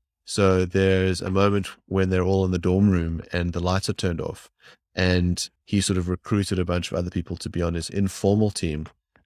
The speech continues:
And he says, "Let's go and try and kill as many of the other side as we can because we'll get more money." And as they're doing this, the sort of big piggy bank in the sky is literally filling up with, um, piles of banknotes. Now, what's interesting is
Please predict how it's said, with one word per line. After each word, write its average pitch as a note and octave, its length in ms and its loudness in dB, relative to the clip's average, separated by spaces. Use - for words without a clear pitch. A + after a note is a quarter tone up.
And F2 260 2
he F2 80 -2
says, F2+ 280 0
"Let's F2+ 180 0
go G2 120 0
and F#2 100 -2
try F2+ 160 -2
and F2 120 -4
kill F#2 180 -2
as E2+ 120 -2
many E2+ 200 -2
of D#2+ 80 -4
the D#2+ 120 -4
other E2 100 -4
side E2 220 -2
as E2+ 140 -6
we D#2+ 80 -10
can E2 300 -4
because D#2 420 -6
we'll F2 140 2
get - 160 0
more E2+ 120 -2
money." E2 320 -2
And F2+ 180 -2
as G2+ 220 2
they're F#2 140 0
doing G2 340 0
this, F2 260 -4
the E2+ 140 -8
sort F2+ 160 -4
of E2 160 -8
big F#2 300 0
piggy G#2 200 2
bank F#2+ 260 0
in F2+ 80 -4
the F2 80 -6
sky B2 340 2
is F2+ 120 -2
literally F#2+ 300 -4
filling G2 480 0
up F2+ 240 -2
with, F2+ 300 -4
um, E2 180 -2
piles E2+ 300 -2
of D2+ 80 -10
banknotes. D#2+ 640 -8
Now, A#2 240 6
what's A2+ 180 4
interesting D#3+ 400 0
is A#2+ 280 2